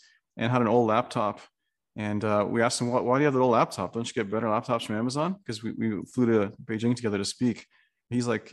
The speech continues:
"Uh, when I go home, I have to throw this in a shredder." <laughs> That's how Amazon treats its data security, sending engineers to China. So I was like, "Wow,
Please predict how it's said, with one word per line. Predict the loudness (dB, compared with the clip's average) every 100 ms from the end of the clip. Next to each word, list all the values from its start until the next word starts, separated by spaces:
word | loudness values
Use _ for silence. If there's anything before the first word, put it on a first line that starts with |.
| -18 -14
"Uh, | -12 -8
when | 0 2
I | 4
go | 4
home, | 6 6
I | 4
have | 0
to |
throw | 0 0
this | 0 -2
in |
a |
shredder." | -4 -2 -2 -4 -10 _ _
<laughs> | _ _
That's | -12 -4
how | 0 2
Amazon | 2 2 2 -2
treats | -2 -6 -6
its | -6
data | -2 -2
security, | -2 -8 -4 -2 -2
sending | -4 -2 0 0
engineers | 0 -2 -4 -4 -6
to | -10
China. | -4 -2 -2 -6
So | -10
I | -8
was |
like, | -6 0
"Wow, | 2 2